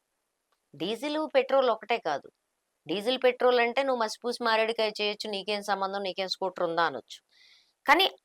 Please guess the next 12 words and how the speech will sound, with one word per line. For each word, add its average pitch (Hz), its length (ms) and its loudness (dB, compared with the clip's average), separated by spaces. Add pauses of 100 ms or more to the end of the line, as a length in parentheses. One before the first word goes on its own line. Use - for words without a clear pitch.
అన్ని 294 420 4
నిత్యావసర 285 720 8
వస్తువుల 202 480 0
ధరలు, 151 380 -4 (360)
including 254 480 -2 (120)
సిలిండర్, 196 460 -2
గ్యాస్ 185 400 0
సిలిండర్, 101 420 -16 (640)
గ్యాస్ 196 380 6
సిలిండర్ 220 420 -2 (140)
డైరెక్ట్ 220 360 4
ఇంపాక్ట్ 170 500 -4